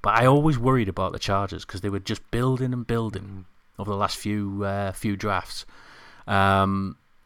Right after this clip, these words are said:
Speaker 1: and they d-, I, I, I think if they managed to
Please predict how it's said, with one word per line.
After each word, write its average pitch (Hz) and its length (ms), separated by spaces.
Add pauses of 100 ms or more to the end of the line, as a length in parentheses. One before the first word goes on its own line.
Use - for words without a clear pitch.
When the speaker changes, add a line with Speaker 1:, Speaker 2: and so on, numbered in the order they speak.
(220)
Speaker 1:
and 104 160
they 107 80
d-, - 160 (500)
I, - 160 (260)
I, 135 160 (140)
I - 80
think 196 300
if - 160
they 135 180
managed 147 440
to 135 320